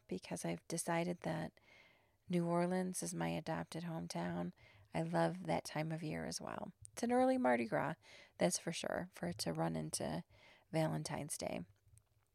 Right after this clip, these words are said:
So I don't have any movie reviews this week 'cause I haven't gone to the movies or been a-, able to put anything on. So hopefully, um, this week I'll be more caught up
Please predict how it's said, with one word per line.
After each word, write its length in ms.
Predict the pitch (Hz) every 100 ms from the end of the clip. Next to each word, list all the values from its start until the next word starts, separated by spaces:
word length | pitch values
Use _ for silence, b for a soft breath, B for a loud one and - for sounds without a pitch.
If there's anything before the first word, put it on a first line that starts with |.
| - B B
So 180 | - 247
I 60 |
don't 220 | 262 311 294
have 180 | 339
any 220 | 330 311 302
movie 500 | 262 262 294 294 254
reviews 380 | 208 170 165
this 220 | - 175 -
week 240 | 156 233 -
'cause 220 | - 180 -
I 120 | 214 - B B B
haven't 300 | - 262 262
gone 240 | 233 226
to 100 | 233
the 100 | 226
movies 420 | 202 202 220 214 190
or 60 |
been 160 | 180 175
a-, 220 | 180 180 -
able 200 | 185 185
to 80 | 185
put 180 | 196 175
anything 400 | 175 175 175 170
on. 340 | 160 165 180 B B B
So 200 | - 196
hopefully, 640 | 190 214 - 214 196 185 180 - -
um, 360 | 165 165 170
this 220 | - 175 -
week 200 | 170 165
I'll 80 |
be 140 | 170 165
more 220 | 165 160
caught 280 | - 165 160
up 220 | 160 -